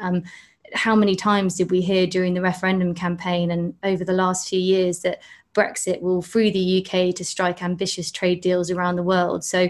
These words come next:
it's really crucial that the U K has some wins on this agenda and wins ahead of the next general election.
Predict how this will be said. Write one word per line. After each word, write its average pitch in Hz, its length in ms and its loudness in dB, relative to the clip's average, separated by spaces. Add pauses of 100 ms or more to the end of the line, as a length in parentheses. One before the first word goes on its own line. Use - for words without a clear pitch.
(460)
it's 208 240 0
really 220 260 4
crucial 196 440 2
that 180 120 0
the 175 80 -2
U 180 140 2
K 180 160 -4
has 175 260 -2
some 180 200 -2
wins 175 280 0
on 170 120 0
this 175 180 -4
agenda 175 680 0
and 180 400 -2
wins 180 540 0
ahead 175 240 -2
of 175 80 -6
the 180 60 -8
next - 240 -6
general 185 200 0
election. 175 440 -2